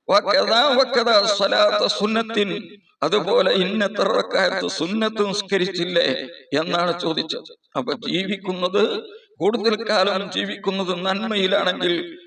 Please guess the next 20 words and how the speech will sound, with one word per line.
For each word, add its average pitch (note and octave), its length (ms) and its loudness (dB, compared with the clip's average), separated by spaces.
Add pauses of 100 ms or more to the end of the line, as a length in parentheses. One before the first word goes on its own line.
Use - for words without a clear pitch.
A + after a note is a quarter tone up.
(160)
അത് B2+ 140 -2
വളരെയധികം F3+ 1080 0
നല്ലതാണ്. F#3+ 800 0 (800)
പിന്നെ E3+ 240 2
മരണത്തിന് F3+ 680 0
വേണ്ടി F3+ 560 -2 (420)
പ്രാർത്ഥിക്കാൻ F3+ 880 0
പറ്റുന്ന G3 440 0
സമയവും F#3 720 0 (240)
അത് E3+ 160 2
ആഗ്രഹിക്കുന്ന G3 840 0
സമയവും E3 500 -2 (180)
ഉണ്ട്. D#3+ 400 0 (1200)
അതിന് C#4+ 520 0
പ്രാർത്ഥിക്കേണ്ട A3+ 640 0
പ്രാർത്ഥന G#3+ 880 0 (440)
പ്രവാചകർ G3+ 680 4
സല്ലല്ലാഹു F#3 800 2
അലൈഹി F3+ 160 2
വസല്ലം E3+ 580 -2